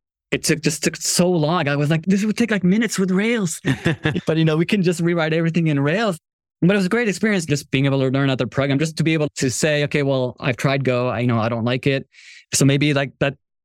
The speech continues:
Speaker 1: played a part that scratched my itch to try it on my own more.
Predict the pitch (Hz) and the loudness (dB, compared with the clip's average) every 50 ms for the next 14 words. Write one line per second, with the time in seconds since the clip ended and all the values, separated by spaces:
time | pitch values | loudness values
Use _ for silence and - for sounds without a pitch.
0 | _ _ _ _ _ - - 143 131 131 123 120 - - 135 131 139 139 - - | _ _ _ _ _ -2 0 2 2 2 0 0 -2 0 0 0 0 -2 -4 -2
1 | - 127 113 - _ _ _ _ _ _ - - - - - - 165 147 147 - | -2 -2 -2 -2 _ _ _ _ _ _ -8 -6 -6 -4 -2 0 0 0 0 2
2 | - 139 131 131 135 156 156 - - - - 147 139 143 147 147 - - 160 147 | 2 2 2 2 0 -2 -4 -4 -2 0 2 2 2 2 0 -2 -2 0 0 0
3 | 147 143 139 147 143 131 127 131 139 143 156 165 156 156 156 175 208 240 262 | 2 2 2 2 2 2 2 2 2 2 2 2 2 2 2 2 0 0 -2